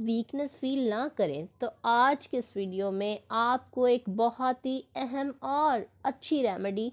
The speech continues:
बताने वाली हूँ। अगर आप इसका इस्तेमाल करते हैं तो यकीनन आप इन तमाम मसाइल से निजात हासिल कर लेंगे। जी, तो मैं बात कर रही हूँ चुकंदर की, जिसे बीटरूट भी कहा जाता है। बीटरूट यानी कि चुकंदर का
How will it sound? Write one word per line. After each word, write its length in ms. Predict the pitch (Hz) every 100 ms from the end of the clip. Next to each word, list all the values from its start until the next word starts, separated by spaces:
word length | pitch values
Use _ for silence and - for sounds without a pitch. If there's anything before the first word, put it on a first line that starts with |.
| - - _
बताने 400 | 247 247 254 285
वाली 260 | 302 285 294
हूँ। 180 | 302 294
अगर 280 | 269 262 269
आप 200 | 262 262
इसका 240 | - 269
इस्तेमाल 540 | 269 233 214 208 254
करते 400 | 277 254 240 240
हैं 260 | 233 240 240
तो 80 | 240
यकीनन 600 | 226 240 - 302 320 311
आप 320 | - 220 220
इन 160 | 233 233 -
तमाम 500 | 240 240 269 285 277
मसाइल 380 | 233 - 185 190
से 140 | 202
निजात 360 | 185 170 143 151
हासिल 280 | 143 139
कर 180 | 143 143
लेंगे। 360 | 135 - 55 - - _ _ _ _ _ _
जी, 280 | 226 311 349
तो 160 | 359 392
मैं 340 | 262 240 285
बात 300 | 302 311 311
कर 180 | 302 285
रही 220 | 294 294
हूँ 220 | 285 320 330
चुकंदर 600 | 285 269 233 196 185 165
की, 220 | - 156
जिसे 300 | - 214 262
बीटरूट 540 | 208 240 294 - 294 285 330
भी 100 | 285
कहा 280 | 226 220 202
जाता 440 | 175 131 - -
है। 240 | 175 170 - _ -
बीटरूट 720 | 214 294 339 339 339 339 330 254
यानी 460 | 214 202 269 330
कि 160 | 311 349
चुकंदर 600 | - 196 - 214 233 285
का 160 | 277 208